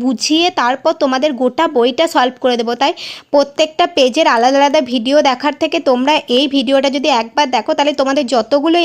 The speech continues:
ইংলিশ আছে সবগুলোই তোমাদের একদিন বসে এক ঘন্টা সময় নিয়ে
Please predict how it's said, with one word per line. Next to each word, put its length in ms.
ইংলিশ 240
আছে 120
সবগুলোই 560
তোমাদের 260
একদিন 280
বসে 240
এক 140
ঘন্টা 220
সময় 300
নিয়ে 120